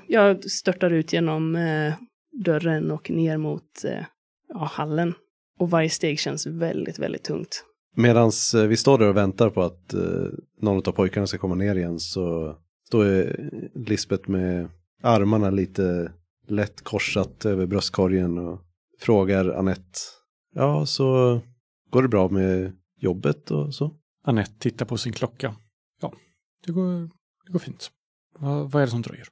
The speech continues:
Speaker 2: "Va? Det är ingenting som dröjer, det"
Speaker 3: "Ja, här är han. Kom nu."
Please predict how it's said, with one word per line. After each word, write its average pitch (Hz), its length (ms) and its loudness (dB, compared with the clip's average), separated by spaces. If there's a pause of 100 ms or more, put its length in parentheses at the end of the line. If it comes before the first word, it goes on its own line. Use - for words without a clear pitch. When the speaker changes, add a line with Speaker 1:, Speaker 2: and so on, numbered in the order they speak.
Speaker 2:
"Va? 196 360 2
Det 143 220 -2
är - 340 -6
ingenting 117 320 2
som 110 160 -2
dröjer, 120 300 2
det" 120 300 -4 (220)
Speaker 3:
"Ja, 180 120 4 (320)
här - 140 -4
är 104 40 -4
han. 104 140 -8 (400)
Kom 214 160 6
nu." 180 100 6